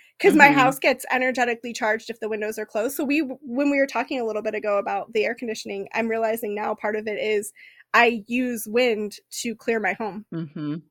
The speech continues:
Speaker 1: And I can 'cause of the way my house is designed.
Speaker 2: Oh, yeah. Yeah, you have really good cross
Speaker 1: Yeah.
Speaker 2: ventilation in your place.
Speaker 1: Yeah.
Speaker 2: Yeah. I, I agree with you. Like, fresh air does wonders, really.
Speaker 1: The
Speaker 2: It really, and plants, plants too.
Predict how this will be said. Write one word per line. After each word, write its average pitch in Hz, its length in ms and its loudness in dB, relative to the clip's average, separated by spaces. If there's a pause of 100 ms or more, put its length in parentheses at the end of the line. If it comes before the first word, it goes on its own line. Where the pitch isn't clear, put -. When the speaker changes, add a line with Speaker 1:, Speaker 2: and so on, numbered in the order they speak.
(520)
Speaker 1:
And 285 100 8
I 285 60 12
can 277 360 2
'cause 247 220 -2 (100)
of 220 60 -6
the 233 80 0
way 226 100 0
my 208 120 -4
house 202 240 -6
is 185 140 -12
designed. 196 600 -8
Speaker 2:
Oh, 185 80 4
yeah. 180 280 2
Yeah, 175 180 4
you 175 180 0
have 294 80 -2
really 185 200 -4
good 147 180 -6
cross 143 280 -8
Speaker 1:
Yeah. 226 300 6
Speaker 2:
ventilation - 160 -14
in - 120 -14
your 143 100 -10
place. 147 260 -10
Speaker 1:
Yeah. 202 160 0
Speaker 2:
Yeah. 135 260 -6 (220)
I, 233 280 4
I 220 140 4
agree 220 220 0
with 196 140 -4
you. 151 140 -4
Like, 151 160 -4
fresh 175 500 -4
air 147 420 -4
does 139 380 -10
wonders, 139 640 -10 (120)
really. 139 500 -8
Speaker 1:
The 381 100 2
Speaker 2:
It 143 180 -8
really, 147 140 -6 (180)
and 190 140 -6
plants, 214 580 0 (320)
plants - 480 -4
too. 214 540 0